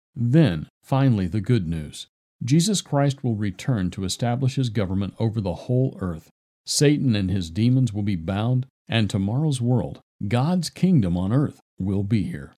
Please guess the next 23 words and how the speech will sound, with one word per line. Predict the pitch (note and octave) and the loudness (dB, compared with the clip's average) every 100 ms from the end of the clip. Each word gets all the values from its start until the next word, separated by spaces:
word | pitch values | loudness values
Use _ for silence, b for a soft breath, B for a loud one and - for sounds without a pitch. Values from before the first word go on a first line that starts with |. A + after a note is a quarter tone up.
| _ _ _ | _ _ _
What | D#3+ A#3 | 2 2
should | - B3 F#3+ | 2 0 2
we | |
do | D3+ B2+ C3+ | 2 6 4
until | F2+ F2+ | 4 0
the | G2 G2 | 0 2
message | A#2+ A#2+ F2 F#2+ | 2 0 -2 -4
of | F2 | -4
the | |
good | F#2 G2+ E2+ | -4 -2 -2
news | E2+ F#2 - | -2 -2 0
happens? | C#3 C3 - - - _ _ - G#2 | -2 -2 -6 -14 -20 _ _ -10 2
Jesus | C3 F#3 D#3 - | 4 4 2 0
told | F#2 F2+ | -2 -2
us | F2+ - | -4 -4
to | G#2 | -4
take | - G#2 F#2 | -2 -2 -2
heed | - D3 B1+ - _ _ | 2 2 2 -8 _ _
and | B2 A#2 | 0 2
to | B2+ | 2
watch | A#2 C#3+ D#3 E2+ - | 2 2 0 -2 -2
and | F2+ F2+ | -2 -2
pray | - F3 - | -4 -4 -4